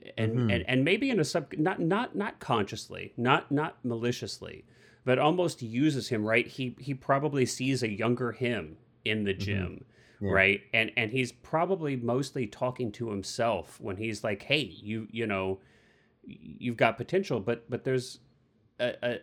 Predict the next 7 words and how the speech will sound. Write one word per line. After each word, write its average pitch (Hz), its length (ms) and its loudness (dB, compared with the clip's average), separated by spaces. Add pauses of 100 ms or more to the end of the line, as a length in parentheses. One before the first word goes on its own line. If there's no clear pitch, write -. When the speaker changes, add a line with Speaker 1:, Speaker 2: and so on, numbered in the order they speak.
Speaker 1:
another 160 340 0
part 117 480 -2
where 113 640 -2
they, 117 280 -4
where 117 520 -2 (220)
they're 117 140 0
talking, 117 560 -4